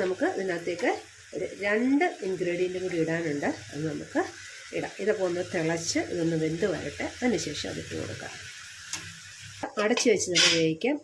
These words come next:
അന്നേരം ഇത് നന്നായിട്ട് വെന്ത് വരും. ഇത് നന്നായിട്ടൊന്ന് ആവി വന്നിട്ടുണ്ട്. നമ്മളൊന്ന് ഇളക്കി കൊടുക്കുകയാണ്.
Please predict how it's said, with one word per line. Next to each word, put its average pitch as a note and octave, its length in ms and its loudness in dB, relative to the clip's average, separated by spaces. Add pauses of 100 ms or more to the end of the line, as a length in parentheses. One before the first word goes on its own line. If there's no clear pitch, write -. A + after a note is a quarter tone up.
അന്നേരം E3+ 340 -2
ഇത് E3+ 140 0
നന്നായിട്ട് E3 480 0 (500)
വെന്ത് B3 300 8
വരും. G#2+ 240 -6 (1160)
ഇത് A3 140 4 (120)
നന്നായിട്ടൊന്ന് G3+ 580 4 (360)
ആവി F#3+ 300 2
വന്നിട്ടുണ്ട്. E3+ 480 -2 (680)
നമ്മളൊന്ന് G#3 320 -6 (120)
ഇളക്കി A#3 300 -4
കൊടുക്കുകയാണ്. D3+ 520 -6